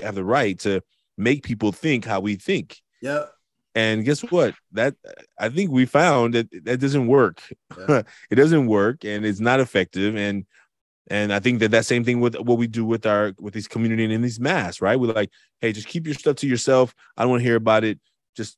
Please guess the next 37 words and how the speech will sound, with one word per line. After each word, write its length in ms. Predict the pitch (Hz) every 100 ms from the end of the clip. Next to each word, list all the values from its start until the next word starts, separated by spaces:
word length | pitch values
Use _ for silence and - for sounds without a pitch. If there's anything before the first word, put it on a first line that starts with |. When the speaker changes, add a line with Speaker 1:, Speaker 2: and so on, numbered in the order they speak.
| -
Speaker 1:
just 140 | 98
suck 140 | - 123
it 80 | 123
up 120 | 120
and 140 | 117
move 200 | 117 117
on," 240 | 107 87 76
right? 260 | 92 156 208 _ -
And 80 | 92
I 40 |
Speaker 2:
Yeah. 20 |
Speaker 1:
think 180 | 95 107
we 60 | 101
do 120 | 101
that 120 | 98
with 80 | 95
our 80 | 92
young 160 | 95
men. 120 | 98 98
And 60 |
maybe 200 | 123 139
you 80 | 131
see 100 | 123
that 100 | 117
with 120 | 107
your 100 | 107
young 180 | 104 98
men 120 | 98
in 60 | 90
your 160 | 92
classes 420 | 90 92 85 85 80
as 100 | 80
well, 280 | 90 87 82
like, 260 | 82 80 _ -
Speaker 2:
Yeah. 140 | 104 -
Speaker 1:
how 320 | 95 90 90
they 400 | 87 92 90 87